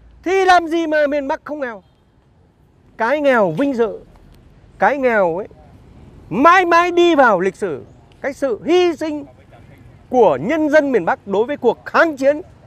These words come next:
đánh đuổi giặc ngoại xâm và bè lũ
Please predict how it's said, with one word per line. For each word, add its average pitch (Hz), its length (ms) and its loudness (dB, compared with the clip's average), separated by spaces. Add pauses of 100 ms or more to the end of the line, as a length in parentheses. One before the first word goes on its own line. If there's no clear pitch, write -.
(260)
đánh 330 280 2
đuổi 170 300 2 (1700)
giặc 214 240 0
ngoại 226 200 0
xâm 262 240 -2 (580)
và 254 340 2
bè 240 280 2
lũ 269 300 -8